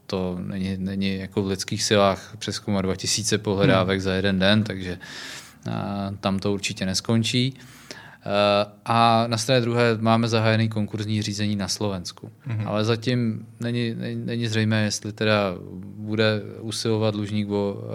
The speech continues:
Speaker 1: restrukturalizaci a v jaký podobě. Jo,
Speaker 2: Hmm.
Speaker 1: tam jsou trošku zase jiný zá-, eh, předpisy.
Speaker 2: Mhm.
Speaker 1: Eh,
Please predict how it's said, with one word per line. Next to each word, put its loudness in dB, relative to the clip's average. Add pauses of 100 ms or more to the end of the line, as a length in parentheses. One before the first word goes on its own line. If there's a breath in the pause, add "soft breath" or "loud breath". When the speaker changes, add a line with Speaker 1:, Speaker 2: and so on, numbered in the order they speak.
Speaker 1:
restrukturalizaci 0
a -8
v -4
jaký -4
podobě. -4 (220)
Jo, -4
Speaker 2:
Hmm. -2
Speaker 1:
tam -4
jsou -4
trošku -6
zase -4
jiný 2
zá-, -2 (380)
eh, -8
předpisy. -6
Speaker 2:
Mhm. -8 (440 loud breath)
Speaker 1:
Eh, -14